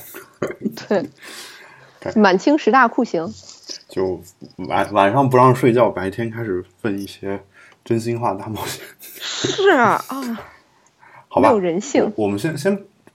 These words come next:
Speaker 2: 但其实我没有说你，你，你，你对这个东西会有什么样的态度嘛。我，我其实问的是在你心目当中哪个算，
Speaker 1: 嗯。
Speaker 2: 哪个不算的一个问题，对吧？就是，其实这事儿都很难说，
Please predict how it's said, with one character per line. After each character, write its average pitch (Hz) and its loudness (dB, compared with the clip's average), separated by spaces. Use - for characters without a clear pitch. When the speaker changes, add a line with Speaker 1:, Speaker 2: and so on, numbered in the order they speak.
Speaker 2:
但 180 4
其 147 4
实 196 2
我 135 2
没 107 0
有 117 0
说 147 -4
你， 110 -4
你， 101 -8
你， 92 -8
你 92 -8
对 143 2
这 147 0
个 117 4
东 110 -2
西 110 -2
会 123 2
有 - -2
什 - -20
么 92 -16
样 110 -12
的 110 -12
态 - -10
度 135 -16
嘛。 - -20
我， - -12
我 98 -4
其 - -4
实 143 2
问 185 6
的 120 4
是 220 -4
在 160 -4
你 - -4
心 156 -2
目 151 2
当 90 -6
中 95 -8
哪 98 -8
个 90 -12
算， - -8
Speaker 1:
嗯。 - -16
Speaker 2:
哪 90 -16
个 98 -12
不 - -12
算 - -16
的 - -10
一 - -10
个 - -16
问 - -16
题， - -20
对 - -16
吧？ - -14
就 127 -10
是， 107 -2
其 - 0
实 170 4
这 165 6
事 143 4
儿 - 4
都 143 4
很 143 0
难 117 -10
说， 117 -4